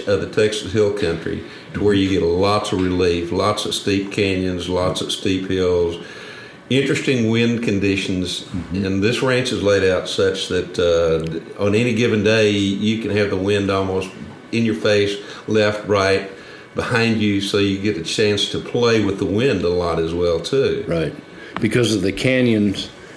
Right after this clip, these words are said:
Speaker 2: and the shape of the ranch and the, the prevailing eastern winds, um, you can literally be on a,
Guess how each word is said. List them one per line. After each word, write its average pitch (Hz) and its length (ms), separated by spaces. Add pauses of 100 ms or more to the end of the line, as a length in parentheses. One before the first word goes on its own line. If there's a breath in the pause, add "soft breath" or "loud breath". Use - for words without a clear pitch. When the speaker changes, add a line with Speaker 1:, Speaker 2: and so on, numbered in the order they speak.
(100)
Speaker 2:
and 101 140
the 90 60
shape 120 380
of 95 80
the 98 80
ranch 107 420
and 98 140
the, 92 80
the 98 200
prevailing 107 600
eastern 104 420
winds, 98 480 (640 loud breath)
um, 95 180
you 120 160
can 113 200
literally 113 280
be 101 220
on 101 180
a, 90 160